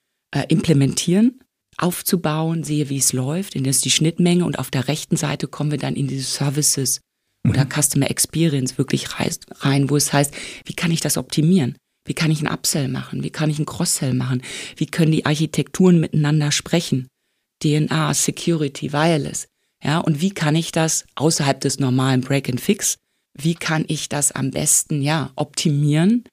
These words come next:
Speaker 1: dass es nie zum K-Fall kommt? Und wenn das stabil läuft,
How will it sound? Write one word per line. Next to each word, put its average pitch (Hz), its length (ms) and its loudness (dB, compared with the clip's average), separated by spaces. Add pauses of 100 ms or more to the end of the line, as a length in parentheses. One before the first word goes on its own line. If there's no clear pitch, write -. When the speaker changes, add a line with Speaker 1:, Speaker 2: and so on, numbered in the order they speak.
(360)
Speaker 1:
dass 143 240 0
es 156 160 0
nie 170 180 2
zum 143 220 0
K-Fall 143 500 -4
kommt? 190 540 0
Und 147 160 -2
wenn 143 120 0
das 147 140 -2
stabil 147 480 -2
läuft, 160 420 -2